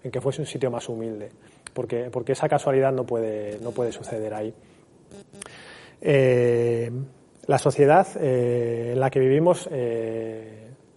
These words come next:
bueno, en, en general le da la espalda a, a la pobreza, ¿no? Y yo creo que todos nosotros también, porque,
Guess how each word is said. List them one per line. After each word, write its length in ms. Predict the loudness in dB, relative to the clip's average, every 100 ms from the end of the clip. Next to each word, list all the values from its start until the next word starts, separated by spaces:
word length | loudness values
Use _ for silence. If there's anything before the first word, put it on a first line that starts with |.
| -6
bueno, 320 | -4 -2 -4
en, 160 | -6 -6
en 40 |
general 580 | -2 2 6 6 6 4
le 80 | 6
da 100 | 6
la 80 | 6
espalda 380 | 4 4 4 2
a, 480 | -2 -4 -6 -6
a 40 | -6
la 120 | -4
pobreza, 480 | -2 0 -2 -4 -12
¿no? 160 | -12 -14 -20 -20 -20 -20 -20 _ -6
Y 320 | -4 -2 0
yo 100 | 0
creo 140 | 2 2
que 100 | 2
todos 240 | 2 0
nosotros 360 | -2 -4 -2 -2
también, 400 | -2 2 2 2
porque, 760 | -2 -2 -2 -2 -2 -4 -8